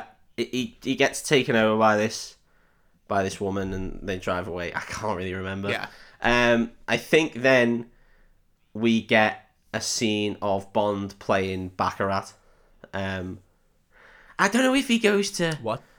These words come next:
Speaker 2: do
Speaker 1: I don't know if
Speaker 2: you
Speaker 1: he goes
Speaker 2: get
Speaker 1: to base.
Speaker 2: when you fall in love?
Speaker 1: No, he's not playing Bert Baccarat.
Speaker 2: Oh, okay.
Speaker 1: The card game Baccarat.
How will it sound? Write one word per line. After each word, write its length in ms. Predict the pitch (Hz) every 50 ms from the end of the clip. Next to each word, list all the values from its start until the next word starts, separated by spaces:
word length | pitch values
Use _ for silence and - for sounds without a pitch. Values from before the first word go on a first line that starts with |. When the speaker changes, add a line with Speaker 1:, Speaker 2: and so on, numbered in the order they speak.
| _ -
Speaker 2:
do 80 | 143 135
Speaker 1:
I 40 | 135
don't 100 | 185 190
know 60 | 226
if 60 | 220
Speaker 2:
you 40 | 220
Speaker 1:
he 40 | -
goes 160 | 202 185 - 160
Speaker 2:
get 40 |
Speaker 1:
to 60 | 170 139
base. 300 | - 135 151 170 180 151
Speaker 2:
when 260 | 147 151 151 156 156
you 120 | 160 170
fall 640 | 165 - - - 101 95 92 95 98 98 95 98 101 101 101
in 240 | 98 98 101 101 101
love? 220 | 104 117 123 131
Speaker 1:
No, 220 | 135 143 143 139 -
he's 180 | 104 139 -
not 100 | 175 135
playing 300 | - 180 170 165 151 - -
Bert 440 | - 123 127 139 143 127 117 - -
Baccarat. 480 | 123 131 120 - 127 110 113 131 127 127
Speaker 2:
Oh, 400 | 131 131 131 117 113 113 110 110
okay. 280 | 110 117 123 123 - 127
Speaker 1:
The 220 | 131 131 127 120
card 460 | - - - 143 143 151 165 170 -
game 420 | - 151 135 123 107 104 98 90 - - - _ _ -
Baccarat. 480 | 135 135 139 - 160 156 147 143 147